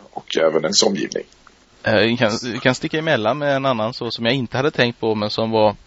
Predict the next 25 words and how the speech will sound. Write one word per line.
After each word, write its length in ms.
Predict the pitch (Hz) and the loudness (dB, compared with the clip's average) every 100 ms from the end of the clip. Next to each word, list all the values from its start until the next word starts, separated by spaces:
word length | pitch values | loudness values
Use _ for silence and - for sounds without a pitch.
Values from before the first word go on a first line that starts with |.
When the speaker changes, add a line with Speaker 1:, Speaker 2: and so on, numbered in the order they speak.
| _ _ _ - 440 - - | _ _ _ -16 -14 -14 -16
Speaker 2:
väldigt 640 | 131 143 127 113 127 117 | 0 2 4 2 -2 0
devastating, 840 | 123 110 110 - 120 120 - 120 117 - - - - - - | 2 2 0 -2 -2 0 -2 -2 -4 -12 -20 -20 -20 -20 -2
ehm, 720 | 101 104 110 107 107 104 104 104 - - | 2 4 4 2 0 -2 -6 -10 -12 -14
för 160 | - 123 | -4 -2
vår 220 | 113 110 | 0 0
grupp 420 | 110 107 - - - - _ | -2 -6 -6 -14 -20 -20 _
när 260 | - 120 110 | -6 -2 0
den 160 | 113 | 2
användes 640 | 120 110 104 101 107 - - | 2 2 0 0 -2 -2 -8
i 220 | 156 151 | -6 -4
gruppen. 500 | 127 110 - - - - _ _ - | -2 -4 -4 -6 -6 -10 _ _ -12
Och 200 | - - | -10 -6
det 60 | 127 | 0
var 360 | 123 117 110 - | 2 4 2 -2
under, 580 | 123 113 113 110 110 - _ | -4 -2 2 2 0 -4 _
när 140 | - 113 | -4 -2
vi 80 | |
spelade 560 | 110 - 117 110 110 - - _ _ | 0 0 2 2 2 0 -6 _ _
Advanced 500 | - 127 131 151 127 | -4 -2 2 0 2
Dungeons 320 | 123 113 104 | -2 -2 -4
and 120 | 107 107 | -8 -4
Dragons-reglerna, 1200 | 107 107 64 - - - 196 117 127 127 123 120 - - - - - - _ _ _ | -4 -4 -8 -10 -14 -12 -4 -2 -2 -4 -4 -6 -12 -20 -20 -20 -20 -20 _ _ _
så, 460 | - - 113 113 | -10 -2 2 4
ehm, 420 | 117 117 113 110 104 - _ _ - - _ _ | 6 8 6 2 -6 -16 _ _ -20 -20 _ _
eh, 60 | - | -20